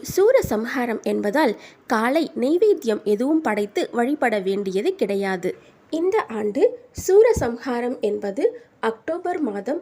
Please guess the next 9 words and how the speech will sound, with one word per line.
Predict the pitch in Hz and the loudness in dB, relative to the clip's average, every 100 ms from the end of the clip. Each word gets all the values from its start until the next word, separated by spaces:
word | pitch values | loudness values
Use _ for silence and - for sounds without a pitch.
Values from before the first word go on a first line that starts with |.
| - | -6
இருபத்தி | 254 277 339 415 302 294 208 220 | -4 0 0 0 -2 -2 4 6
ஏழாம் | 226 247 240 | 4 0 -2
தேதி | 214 208 285 - - _ | 0 0 0 -2 -6 _
திங்கட்கிழமை | - 339 415 466 - 214 202 262 494 392 | 0 2 4 2 0 0 2 0 0 0
நடைபெறுகிறது. | 262 247 247 208 196 196 190 - - - _ _ - | 0 0 2 0 2 -2 -2 -6 -8 -10 _ _ -4
அன்றைய | 294 370 494 294 | 0 4 4 4
தினம் | 185 196 254 202 - _ 220 | 0 0 0 -2 -8 _ 0
அதிகாலையில் | 220 262 285 320 392 403 - | 0 -2 -4 0 2 2 2
எழுந்து | 202 196 220 | -2 0 0